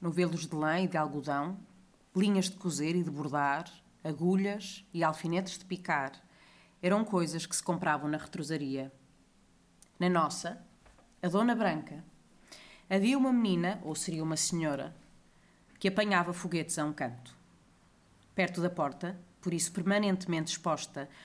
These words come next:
como os sutiãs na berra ou os lencinhos de mão, em baixa. As únicas palavras que recordo ter ouvido na sua boca doce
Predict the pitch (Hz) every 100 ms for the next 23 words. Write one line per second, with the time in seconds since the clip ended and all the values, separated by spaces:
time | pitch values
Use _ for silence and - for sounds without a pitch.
0 | - - - 196 196 214 - 196 214 208
1 | 208 175 156 156 160 156 180 170 156 170
2 | 165 170 160 151 160 127 117 - - _
3 | _ 147 147 127 123 - - 127 _ _
4 | _ _ _ _ - - - - _ -
5 | 185 269 285 277 - 220 196 175 165 -
6 | - - 190 185 180 185 175 156 196 190
7 | 170 165 175 170 170 180 165 151 147 -
8 | -